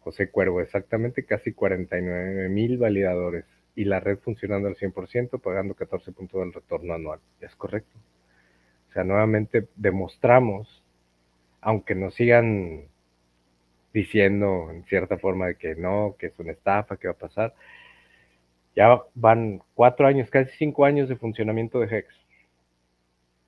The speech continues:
Cien por ciento uptime. ¿Qué otro producto? Porque ni Bitcoin. O sea, sabemos que ni Bitcoin.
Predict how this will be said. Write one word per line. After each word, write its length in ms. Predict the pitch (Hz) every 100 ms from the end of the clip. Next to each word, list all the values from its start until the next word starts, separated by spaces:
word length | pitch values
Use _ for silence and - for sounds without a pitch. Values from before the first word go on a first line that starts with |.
| _ _
Cien 220 | - 101 98
por 180 | 101
ciento 320 | - 92 85 76
uptime. 320 | - - - _ _ _ _ _ _
¿Qué 180 | - 98
otro 280 | 104 104 110
producto? 440 | - 95 87 -
Porque 280 | 87 82 82
ni 160 | 80 80
Bitcoin. 420 | 127 - 76 69 _ _ _ _ _ _ _ _ _ _
O 40 |
sea, 120 | 80
sabemos 380 | 76 82 90 113
que 120 | -
ni 120 | 78 76
Bitcoin. 400 | 87 - -